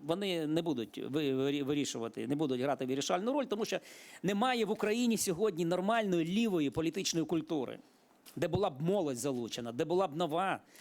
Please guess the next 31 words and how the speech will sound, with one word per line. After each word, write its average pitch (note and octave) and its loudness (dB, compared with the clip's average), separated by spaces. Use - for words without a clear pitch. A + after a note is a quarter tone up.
некомуністична F#3 0
естетика - 0
і E3 0
поетика D#3 0
політичної C#3+ -2
боротьби. C#3+ -2
Всі C#4+ 2
ці, B3+ -2
ці B3+ -2
ліві, A3+ 2
це D#3+ -2
такі D3+ -2
посткомуністи, G3+ 2
от D3+ 0
вони F#3 2
і D#3+ 2
будуть D3 0
там, C3+ 0
е, B2+ 0
і D3+ 2
далі, C#3+ 2
е, A#2+ 0
деградувати E3+ 2
і, B2 2
е, B2 -2
ос-, - -2
остаточно F3+ 0
в C#3+ -4
політичному E3+ 0
сенсі D#3 0
помирати. C3 -4